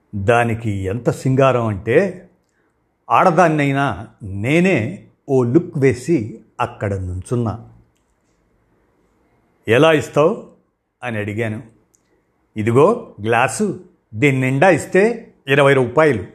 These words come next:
"సగం ఇవ్వు." ఇవ్వబోయింది.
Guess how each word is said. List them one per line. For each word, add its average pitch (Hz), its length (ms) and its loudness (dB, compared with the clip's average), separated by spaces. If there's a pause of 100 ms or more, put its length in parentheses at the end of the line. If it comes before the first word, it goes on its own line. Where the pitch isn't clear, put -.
(1400)
"సగం 127 380 2
ఇవ్వు." 135 520 2 (1200)
ఇవ్వబోయింది. 107 800 -2